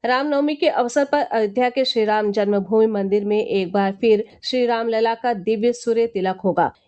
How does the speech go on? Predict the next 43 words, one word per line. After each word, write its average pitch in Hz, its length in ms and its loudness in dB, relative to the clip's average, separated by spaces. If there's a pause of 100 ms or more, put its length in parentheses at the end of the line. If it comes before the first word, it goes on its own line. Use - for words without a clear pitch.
ये 240 100 2
अद्भुत 233 520 -2
दृश्य 240 520 0 (300)
दोपहर 269 320 -2
बारह 202 300 0
बजे 208 260 0
देखने 190 340 0
को 190 140 -2
मिलेगा, 220 520 0
जब 202 240 -2
सूर्य 233 300 0
की 220 160 -2
किरणें 226 440 2 (300)
श्री 269 200 0
राम 247 260 0
लला 247 220 2
के 262 140 -2
मस्तक 226 420 0 (100)
पर 185 140 0 (100)
तिलक 247 280 2
करेंगी। 170 420 -2 (340)
श्री 254 200 0
राम 254 280 0
मंदिर 226 380 0
तीर्थ 240 220 0
क्षेत्र 226 420 0
के 226 160 2
महासचिव 208 600 0
चंपत 185 460 -2
राय 196 180 0
ने 196 100 2
बताया 190 420 0
कि 240 240 -2 (160)
ये 254 160 6
सूर्य 262 340 0
तिलक 262 320 0 (100)
लगभग 220 500 -2 (100)
चार 254 260 0
मिनट 190 320 -2
तक 240 100 0
देखा 208 360 -2
जा 196 180 -2
सकेगा। 165 520 0